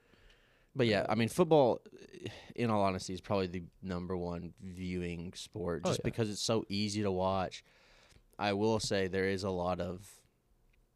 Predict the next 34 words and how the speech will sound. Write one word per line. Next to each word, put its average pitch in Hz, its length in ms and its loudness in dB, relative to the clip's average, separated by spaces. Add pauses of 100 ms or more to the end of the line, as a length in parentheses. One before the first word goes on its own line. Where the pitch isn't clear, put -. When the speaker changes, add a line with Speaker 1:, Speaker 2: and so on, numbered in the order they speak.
(720)
Speaker 1:
rules 101 520 -2
and 104 100 -6
stuff. - 160 -4
It's - 140 -2
a 110 40 2
lot 131 240 4
easier 107 320 -2
to 104 200 -4
watch 95 260 -2
it 110 80 -4
with 92 220 -8
people 92 500 -6 (240)
Speaker 2:
Who 98 240 -6 (180)
Speaker 1:
have 98 320 0 (180)
e-, 117 140 -8
Speaker 2:
Yeah. - 120 -10
Speaker 1:
somewhat 127 420 6
of 104 120 2
an 101 80 2
idea, 87 540 -4 (400)
you 107 100 -2
Speaker 2:
Yeah. 107 40 0
Speaker 1:
know, 101 140 2
and 104 160 0
sometimes, 139 640 0 (240)
like, 113 260 -2
Sarah's 170 300 2
got 147 100 4
a 123 60 2
pretty 131 200 -4
good 123 120 2
idea, 104 600 2 (760)
or, 98 180 2
like, 95 200 0